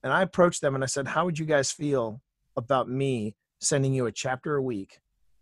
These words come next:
and you put that in your feed and we, we go on ahead and we just podcast a novel from beginning to end?" No one had ever done that before.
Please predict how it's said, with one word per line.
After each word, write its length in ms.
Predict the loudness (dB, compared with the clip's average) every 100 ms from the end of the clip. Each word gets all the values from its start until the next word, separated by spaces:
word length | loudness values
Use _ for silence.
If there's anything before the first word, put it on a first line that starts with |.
| _ -2
and 140 | -2
you 60 | 0
put 180 | 2
that 140 | 4 4
in 100 | 2
your 100 | -2
feed 420 | -2 0 0 -4 -6
and 240 | -6 -4
we, 400 | -2 -2 -4 -8 _ _
we 180 | -8 -4
go 160 | -2 -2
on 80 |
ahead 220 | -2 -4 -4
and 100 | -4
we 60 |
just 200 | -4 -8
podcast 520 | -4 -4 -2 -4 -2 -4
a 40 |
novel 340 | -2 -2 -4
from 160 | -8 -8
beginning 340 | -8 -6 -6 -6
to 60 |
end?" 380 | -6 -6 -6 -10 _ -20 _ _ _ _ _
No 260 | -4 2 4
one 140 | 6
had 80 | 6
ever 160 | 6 6
done 180 | 4 4
that 140 | 0
before. 400 | -4 -6 -6 -8